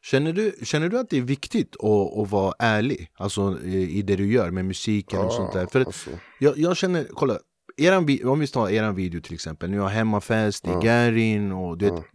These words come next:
Speaker 1: det där händer,
Speaker 2: Ja.
Speaker 1: det, det fattar jag.
Speaker 2: <laughs>
Speaker 1: Det, det, det där.
Speaker 2: Ja.
Speaker 1: Men i-, i-, idag, jag tycker att det har, alltså, jag förstår att folk vill skapa en persona, att
Speaker 2: Ja.
Speaker 1: folk vill skapa, liksom,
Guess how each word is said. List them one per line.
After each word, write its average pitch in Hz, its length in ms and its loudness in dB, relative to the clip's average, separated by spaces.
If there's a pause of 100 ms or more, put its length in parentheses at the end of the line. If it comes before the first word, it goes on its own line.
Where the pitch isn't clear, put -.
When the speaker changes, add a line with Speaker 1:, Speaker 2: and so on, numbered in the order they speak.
(140)
Speaker 1:
det 110 160 -4
där 147 200 -2
händer, 107 540 -2
Speaker 2:
Ja. 92 80 -2
Speaker 1:
det, 90 160 2
det 127 100 4
fattar - 360 -2 (200)
jag. 131 300 6
Speaker 2:
<laughs> - 160 -10
Speaker 1:
Det, 110 100 4
det, 123 120 6
det 123 120 -2
där. 131 200 0 (120)
Speaker 2:
Ja. 92 140 -4
Speaker 1:
Men 143 340 2 (320)
i-, 123 240 -6
i-, 120 120 -10
idag, 151 520 2
jag 131 160 0
tycker 139 240 -6
att 117 180 -4
det 123 80 0
har, 120 460 -2 (1400)
alltså, 117 380 -2 (420)
jag 131 160 2
förstår 165 380 4
att 131 120 0
folk 120 260 -2
vill 117 120 -2
skapa 110 340 -2
en 107 80 2
persona, 110 520 -2
att - 280 -8
Speaker 2:
Ja. 101 40 0
Speaker 1:
folk 90 280 2
vill 110 80 -2
skapa, 107 420 2
liksom, 95 340 -4